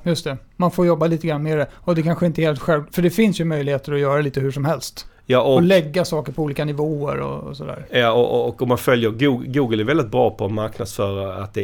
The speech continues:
Speaker 2: är enkelt att komma igång. Och det
Speaker 1: Mm.
Speaker 2: är det verkligen.
Speaker 1: Ja.
Speaker 2: Eh, plug and
Speaker 1: <laughs> Det har
Speaker 2: play.
Speaker 1: de sett till.
Speaker 2: Ja, och den enda, jag brukar säga att den enda som tjänar på det är Google.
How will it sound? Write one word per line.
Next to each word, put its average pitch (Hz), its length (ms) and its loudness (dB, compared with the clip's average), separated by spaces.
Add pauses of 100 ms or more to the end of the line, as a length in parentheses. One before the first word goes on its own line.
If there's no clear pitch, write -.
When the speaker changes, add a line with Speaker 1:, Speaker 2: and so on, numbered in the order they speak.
Speaker 2:
är 131 40 0
enkelt 104 340 -6
att - 60 -14
komma 101 300 -4
igång. 117 200 -2
Och - 140 -8
det - 80 2
Speaker 1:
Mm. 117 160 0
Speaker 2:
är 92 40 -6
det 110 60 -8
verkligen. 127 360 -4
Speaker 1:
Ja. 143 220 0
Speaker 2:
Eh, - 60 -4 (220)
plug 113 240 2
and - 80 4
Speaker 1:
<laughs> - 0 -
Det - 60 4
har - 60 8
Speaker 2:
play. 254 100 6
Speaker 1:
de - 40 4
sett - 200 2
till. - 200 0
Speaker 2:
Ja, 131 220 4 (200)
och 123 240 0
den 131 160 0
enda, 135 240 2
jag 117 80 0
brukar 123 180 -4
säga 117 120 -4
att 127 60 -6
den 127 80 4
enda 131 140 2
som 104 140 -6
tjänar 123 320 0
på - 120 -4
det 107 140 0
är 95 360 -6
Google. 104 380 -6